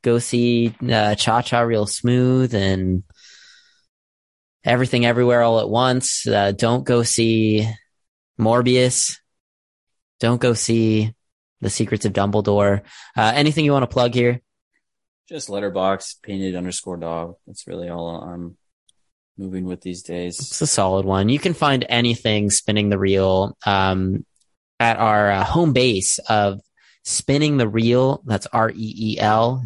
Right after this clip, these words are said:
Speaker 1: dot com. Uh, I have not written anything for that website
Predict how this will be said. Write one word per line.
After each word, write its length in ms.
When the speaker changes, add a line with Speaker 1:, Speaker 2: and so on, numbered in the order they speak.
Speaker 1:
dot 340
com. 460
Uh, 840
I 180
have 260
not 320
written 240
anything 340
for 120
that 180
website 600